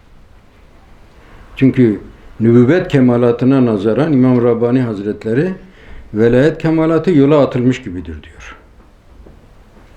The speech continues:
On ikinci sözde bunların muvazeneleri var.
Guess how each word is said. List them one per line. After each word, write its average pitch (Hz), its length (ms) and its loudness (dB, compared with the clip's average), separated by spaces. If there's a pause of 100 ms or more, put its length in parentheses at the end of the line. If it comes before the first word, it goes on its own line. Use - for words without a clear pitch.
(320)
On 143 160 2
ikinci 123 360 0
sözde 95 480 -8
bunların 117 300 0
muvazeneleri 104 800 -2
var. 175 280 -2